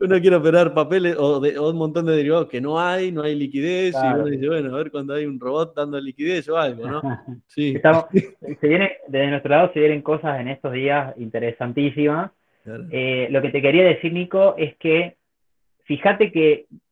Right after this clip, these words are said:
Speaker 2: es esto que estaba hablando yo recién de que no sé qué pasa en el precio. La intención es ver como la, la, qué hay debajo de esa superficie, ¿no? Decir, "Che, bueno,
Speaker 1: Claro.
Speaker 2: con todo esto que hay, ¿qué, qué puedo hacer en este momento?". Entonces, bueno, nada,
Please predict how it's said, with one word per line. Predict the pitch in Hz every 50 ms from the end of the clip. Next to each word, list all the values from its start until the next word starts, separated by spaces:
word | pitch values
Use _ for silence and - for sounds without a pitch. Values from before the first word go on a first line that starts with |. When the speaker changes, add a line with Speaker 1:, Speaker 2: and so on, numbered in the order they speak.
| _ -
Speaker 2:
es | 170 170 175
esto | 180 175 196 180
que | 165
estaba | 151 - 170 165 165 165 160
hablando | 156 156 160 175 170 156
yo | 143 170
recién | 170 180 165 160 - 175 180
de | 170 160
que | 156 151
no | 160 160 -
sé | - -
qué | 156 151 135
pasa | - 135 123 - 139
en | 135 135
el | 135
precio. | 147 151 156 151 147 - - 151 151 160 170 - -
La | 135 139
intención | 143 143 135 147 147 147 143 - - 185 190
es | 175 160
ver | 180 185 196 185
como | 190 180 165 156 147
la, | 139 143 131 131 - _ _ - -
la, | - 135 135 131 127 120 - - 139 143 -
qué | 165 170
hay | 175 170
debajo | 170 175 175 175 - 185
de | 170
esa | - 160
superficie, | - 151 131 - 135 127 123 - 156 147 120 - - 123 120
¿no? | 135 156 170
Decir, | 160 151 - 160 -
"Che, | - 180
bueno, | 170 170 165 160 151 147
Speaker 1:
Claro. | - 113 110 107 101 _ _ _ _ _ -
Speaker 2:
con | - 160 156
todo | 208
esto | 208 208 190
que | 156 175 156
hay, | 143 135 127 - _
¿qué, | 165 165 _ _
qué | 208 180
puedo | - 202 190 165
hacer | - - - 156 135 127 117 117
en | 117 123
este | 123 120 - - 123
momento?". | 117 113 113 120 123 117 113 107 110 113
Entonces, | 123 190 202 - 220
bueno, | 220 214 185 170 151 147 - _ _ _ _ _
nada, | 254 202 170 151 139 -